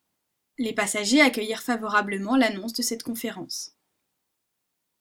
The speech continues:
Le point affiché avait donné les chiffres suivants. Latitude,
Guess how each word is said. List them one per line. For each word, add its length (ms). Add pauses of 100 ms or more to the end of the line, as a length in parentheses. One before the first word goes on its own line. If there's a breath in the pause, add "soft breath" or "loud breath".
(120)
Le 220
point 220
affiché 480
avait 200
donné 280
les 100
chiffres 340
suivants. 440 (720)
Latitude, 720